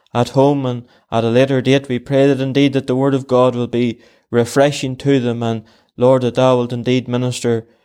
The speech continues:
uh, to us from us, that thou wilt break again the fresh manna from heaven to your soul,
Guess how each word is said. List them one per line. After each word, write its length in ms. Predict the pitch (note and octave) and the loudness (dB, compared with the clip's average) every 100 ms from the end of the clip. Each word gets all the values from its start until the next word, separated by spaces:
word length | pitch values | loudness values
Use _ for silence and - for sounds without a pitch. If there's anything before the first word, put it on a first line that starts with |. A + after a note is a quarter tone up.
| _ _ | _ _
uh, 100 | A2+ | -8
to 300 | - C3 A#2+ | -4 0 2
us 100 | A#2 | 0
from 360 | - B2 A#2+ A2+ | -2 -2 -2 -4
us, 160 | - | -6
that 100 | A2 | -4
thou 160 | B2 C3 | 0 2
wilt 160 | C3 | 2
break 240 | C3 C#3 C#3+ | 2 0 0
again 500 | A#2+ C3 C3+ C#3 C3 _ _ - | -2 2 2 0 -6 _ _ -4
the 100 | A#2+ | -4
fresh 420 | - C3+ C#3+ - | 2 2 2 0
manna 300 | C3 C#3+ D3+ | 0 0 0
from 200 | D3+ C#3 | -4 -4
heaven 320 | C3+ D3+ D3 | 0 0 0
to 120 | C#3+ | -4
your 160 | C#3 C3+ | -2 -2
soul, 420 | C3+ A#2+ A#2 G#2+ | 0 0 0 -2